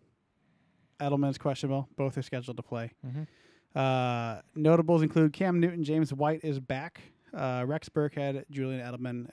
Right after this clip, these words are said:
Speaker 1: like we mentioned, and N'Keal Harry. Uh, I mean, James White and Cam, probably Edelman,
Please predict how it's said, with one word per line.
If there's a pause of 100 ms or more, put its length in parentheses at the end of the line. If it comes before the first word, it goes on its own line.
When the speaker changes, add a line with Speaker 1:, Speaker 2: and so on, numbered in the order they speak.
Speaker 1:
like
we
mentioned,
and
N'Keal
Harry. (560)
Uh, (800)
I
mean,
James
White
and
Cam, (1500)
probably
Edelman,